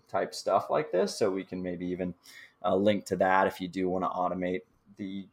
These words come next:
post cancellation. Here's a link to pick a charity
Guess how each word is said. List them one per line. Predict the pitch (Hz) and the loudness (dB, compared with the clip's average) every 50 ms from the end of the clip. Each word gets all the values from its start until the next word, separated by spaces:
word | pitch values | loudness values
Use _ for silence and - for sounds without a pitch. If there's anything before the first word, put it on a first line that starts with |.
| _ _ _ _ _ _ | _ _ _ _ _ _
post | - - 95 95 90 - - - - - - _ _ _ _ | -4 -2 -2 -2 -2 -6 -10 -16 -18 -20 -20 _ _ _ _
cancellation. | - 101 101 104 101 - - 104 104 107 110 110 110 - - 120 113 113 113 113 110 113 - - _ - | -6 -4 -4 -4 -2 -2 -2 0 2 2 2 2 2 2 2 2 4 4 4 4 2 2 -2 -6 _ -6
Here's | - 113 107 104 | -4 -2 0 2
a | 107 101 | 2 2
link | 101 107 107 104 107 104 - - | 2 2 0 -2 -2 -4 -6 -4
to | 104 104 104 104 104 104 101 - - - _ _ _ - _ _ | -2 0 0 0 0 -2 -4 -8 -14 -20 _ _ _ -20 _ _
pick | - - 127 120 - | 0 2 2 2 2
a | 151 | 0
charity | 151 - - 120 98 92 92 92 92 95 104 127 | -4 -2 0 2 2 4 4 2 2 0 -2 -4